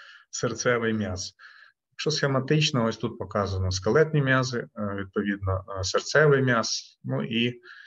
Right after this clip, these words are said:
е, гладенькі м'язи. Гладка м'язова, е, клітина, наприклад, міоцит, ви бачите в розслабленому вигляді і в скороченому вигляді. Тобто це зовсім різні структури, різної форми, е,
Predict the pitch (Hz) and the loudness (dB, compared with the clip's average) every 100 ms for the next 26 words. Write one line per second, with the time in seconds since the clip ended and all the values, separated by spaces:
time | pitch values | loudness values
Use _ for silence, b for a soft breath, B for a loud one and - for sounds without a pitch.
0 | B _ - 107 101 98 101 98 98 98 | B _ -10 -6 -4 -4 -4 -2 -2 -2
1 | 98 98 98 - - - - - 98 107 | -2 -2 -4 -8 -12 -16 -18 -4 2 4
2 | 107 95 92 92 87 85 85 _ _ B | 4 2 0 -2 -4 -4 -8 _ _ B
3 | B B B B B - 214 170 180 175 | B B B B B 0 2 4 4 2
4 | - 131 139 135 135 131 127 - 123 117 | -2 2 4 6 6 4 2 -8 -2 -2
5 | 117 113 120 123 196 226 180 110 95 B | 0 -2 -4 -2 0 0 0 -4 -10 B
6 | 110 117 110 107 120 123 120 113 - 98 | -8 -6 -4 -4 2 4 4 4 0 -2
7 | - 107 127 151 151 113 113 - 113 104 | -2 -2 2 2 0 -4 -4 -4 -4 -4
8 | 110 131 143 151 165 160 147 147 156 151 | -4 -4 -2 -2 0 0 -2 -6 -6 -6
9 | 156 - - 143 139 110 101 101 95 92 | -6 -4 0 0 0 -4 -6 -4 -4 -2
10 | 95 95 95 - - 110 131 139 - B | -4 -6 -10 -16 -16 -4 0 0 -4 B
11 | B - 135 131 - 117 123 107 107 104 | B -4 0 0 0 -2 -2 -2 -4 -4
12 | 110 - 170 160 120 113 104 101 95 156 | -10 -6 -2 0 2 0 -2 -6 -2 0
13 | 160 151 127 B B B _ _ 131 107 | 2 0 -2 B B B _ _ -10 -6
14 | 101 101 107 104 | -6 -6 -6 -8